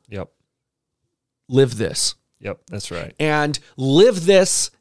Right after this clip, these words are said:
Speaker 2: and maybe I'll love you and exalt you."
Speaker 1: Yeah.
Speaker 2: If you earn it, because I can't violate eternally existing laws. Sorry, my hands are tied.
Speaker 1: Yep.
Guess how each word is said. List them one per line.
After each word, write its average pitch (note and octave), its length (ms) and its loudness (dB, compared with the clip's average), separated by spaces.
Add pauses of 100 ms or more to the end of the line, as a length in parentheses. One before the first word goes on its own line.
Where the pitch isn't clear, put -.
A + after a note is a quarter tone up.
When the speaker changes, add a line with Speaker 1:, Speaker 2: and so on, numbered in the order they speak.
(160)
Speaker 2:
and C#3 300 -2
maybe D#3+ 400 2
I'll C3 140 0
love A#2 580 -6
you A#2 320 -12
and G#2 120 -16
exalt F#2 400 -16
you." - 220 -20
Speaker 1:
Yeah. F#2 180 -12
Speaker 2:
If D3+ 160 -4
you E3 200 -4
earn C#3 180 0
it, A#2+ 160 -4
because A2+ 400 -6
I A2+ 100 -10
can't G2+ 240 -12
violate F#2 400 -10
eternally F#2+ 340 -12
existing - 340 -12
laws. F#2+ 260 -8
Sorry, C3+ 500 0
my A2+ 140 -8
hands G#2+ 180 -10
are - 60 -16
tied. D2+ 340 -16 (120)
Speaker 1:
Yep. - 340 -10